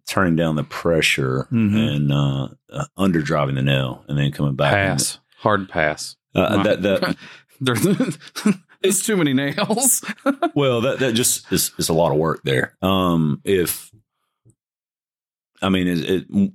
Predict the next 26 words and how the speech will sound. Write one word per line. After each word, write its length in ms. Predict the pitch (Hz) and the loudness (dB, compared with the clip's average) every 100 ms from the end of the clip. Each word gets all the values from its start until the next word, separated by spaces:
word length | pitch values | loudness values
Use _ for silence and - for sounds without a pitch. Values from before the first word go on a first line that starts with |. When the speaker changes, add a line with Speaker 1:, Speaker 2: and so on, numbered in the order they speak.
| _ _ - | _ _ -4
Speaker 1:
if 120 | 98 | -2
they 120 | 104 | 0
have 160 | 98 107 | 0 0
'em 300 | 98 80 - 98 | 0 0 -4 -4
driven 320 | 90 104 90 | 0 2 0
flush 380 | 71 95 92 - | 0 0 0 0
at 80 | 76 | 0
the 100 | 87 | 0
end 100 | 80 | 2
of 80 | 73 | 2
the 60 | |
day, 300 | 85 90 76 - | 0 2 0 0
I 60 | |
mean, 140 | 80 78 | 0 0
it's, 180 | - - | 0 -2
it's 140 | 78 | -6
gonna 180 | - 78 | 0 0
work 380 | 71 80 69 - | 0 0 0 -2
and 160 | 73 | -2
it'll, 320 | 71 76 76 - | 0 0 0 0
it'll 160 | 78 | -2
be 140 | 76 76 | 2 2
a 60 | |
suitable, 580 | 65 80 73 67 65 65 - | 2 0 0 -2 -4 -8 -2
um, 520 | 76 69 67 64 62 _ _ _ _ _ _ _ _ _ _ _ _ _ _ - | 0 2 0 -4 -10 _ _ _ _ _ _ _ _ _ _ _ _ _ _ -4
s-, 140 | - | -4